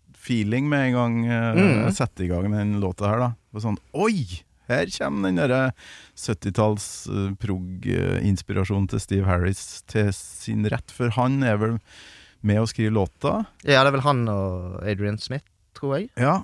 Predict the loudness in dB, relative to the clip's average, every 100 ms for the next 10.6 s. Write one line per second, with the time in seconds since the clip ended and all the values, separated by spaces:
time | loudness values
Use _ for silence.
0 | -2 0 2 2 2 2 0 -2 -6 -8
1 | -8 -6 -6 -6 -10 -10 -6 -2 0 0
2 | -2 -4 _ -20 -6 2 2 2 -2 -2
3 | -2 -2 -4 -4 -4 -4 -2 0 0 -2
4 | -2 0 2 2 2 2 2 0 2 4
5 | 4 4 2 2 0 -4 -8 -8 -10 -8
6 | -8 -6 -6 -4 -2 0 2 0 -2 -4
7 | -4 -4 -6 -8 -12 -4 0 2 2 2
8 | 0 -4 -6 -6 -4 -2 -4 -6 -20 -16
9 | -4 0 0 0 _ -12 -8 -4 0 0
10 | 0 -4 -8 _ 0 0